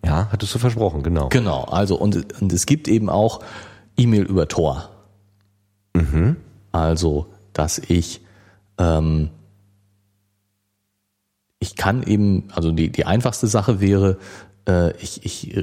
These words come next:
Speaker 2: richte mir einen, ähm, anonymen E-Mail-Account ein über Tor. Das heißt, ich verbinde mich mit einem Provider, E-Mail-Provider, einem, einem E-Mail-Server über Tor und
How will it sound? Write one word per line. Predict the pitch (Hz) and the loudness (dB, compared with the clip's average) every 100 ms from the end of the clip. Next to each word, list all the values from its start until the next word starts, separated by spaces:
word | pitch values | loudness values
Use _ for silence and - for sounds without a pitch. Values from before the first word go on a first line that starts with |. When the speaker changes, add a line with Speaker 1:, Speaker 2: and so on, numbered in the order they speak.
| 98 | -2
Speaker 2:
richte | 104 - 107 | -2 0 0
mir | 101 98 90 90 | 2 2 2 0
einen, | 90 87 85 - - _ _ _ - | 0 0 -2 -4 -14 _ _ _ -2
ähm, | 85 80 78 78 76 - - - | 0 2 0 0 -4 -8 -10 -4
anonymen | 95 95 101 113 123 120 113 104 - - _ _ - | 0 2 2 2 4 2 2 -2 -8 -20 _ _ -2
E-Mail-Account | 110 135 - - 135 147 - | 0 0 -2 -2 0 0 -2
ein | 143 175 - - _ _ _ _ _ _ _ _ _ _ _ _ _ _ _ _ _ _ _ _ - | -2 -2 -6 -14 _ _ _ _ _ _ _ _ _ _ _ _ _ _ _ _ _ _ _ _ 2
über | 135 123 113 110 | 2 4 2 2
Tor. | 110 82 71 87 | 0 0 -2 -4
Das | - 92 | -4 -2
heißt, | 92 | -4
ich | - | -2
verbinde | - 95 113 127 | -2 0 2 2
mich | 120 117 - | 2 0 -2
mit | - | -2
einem | - 87 - - _ - | 0 -2 -4 -10 _ -4
Provider, | 92 87 87 101 135 - | -2 0 2 2 2 2
E-Mail-Provider, | 110 120 117 - 90 87 98 135 127 | 2 2 0 -2 -2 0 0 2 2
einem, | 95 92 - | 0 -2 -4
einem | 90 87 - | -4 -4 0
E-Mail-Server | 110 123 - 113 113 117 113 - - - - - | 2 2 0 0 2 2 0 -4 -18 -20 -14 -2
über | 104 87 82 | 0 0 0
Tor | - 123 143 160 - - - _ _ | 2 4 4 2 -4 -20 -20 _ _
und | 113 107 107 101 | 2 4 4 0